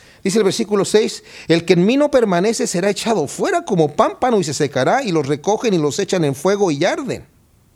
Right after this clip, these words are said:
Pero si permanecéis en mí, mis palabras permanecen en vosotros, pedid todo lo que quisieres y os será hecho". Miren, déjenme leer lo que dice Ezequiel, capítulo treinta y tres.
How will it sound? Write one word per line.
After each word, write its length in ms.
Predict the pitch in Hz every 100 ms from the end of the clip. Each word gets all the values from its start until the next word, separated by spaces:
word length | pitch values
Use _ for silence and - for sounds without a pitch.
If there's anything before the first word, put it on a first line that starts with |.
| _ _ _ _ _ - -
Pero 160 | 131 127
si 120 | 127
permanecéis 580 | 120 117 123 165 160 160
en 120 | 139
mí, 140 | 151 170
mis 160 | 160
palabras 400 | - 139 160 151
permanecen 460 | - 131 151 156 139
en 60 |
vosotros, 500 | 131 127 175 185 170 - - - -
pedid 360 | 151 147 233 202
todo 240 | 220 233
lo 140 | 214 -
que 120 | 147
quisieres 640 | 143 - 208 220 233 - - -
y 100 | 123
os 80 | 139
será 220 | 156 165
hecho". 240 | 170 170 156
Miren, 280 | 214 240 202
déjenme 340 | 247 320 302
leer 200 | 202 220 233
lo 100 | 196
que 100 | 156
dice 220 | 190 -
Ezequiel, 580 | 190 143 - 156 165 202
capítulo 520 | 143 - 156 165 151
treinta 320 | 143 120 110
y 80 | 95
tres. 520 | - 117 185 - -